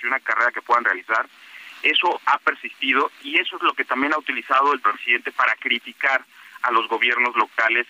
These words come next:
en materia de cómo han ejercido los presupuestos en materia de seguridad pública.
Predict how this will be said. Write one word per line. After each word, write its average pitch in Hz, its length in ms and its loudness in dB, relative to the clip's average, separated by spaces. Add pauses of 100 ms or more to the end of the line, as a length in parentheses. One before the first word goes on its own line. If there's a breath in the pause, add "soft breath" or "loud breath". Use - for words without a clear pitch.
en 113 100 -4
materia 113 380 0
de 110 180 0
cómo 123 240 0
han 120 80 0
ejercido 113 420 -6
los 107 140 -2
presupuestos - 680 -2 (320 loud breath)
en 110 120 0
materia 113 320 2
de - 60 -8
seguridad 104 380 -2
pública. 104 440 -2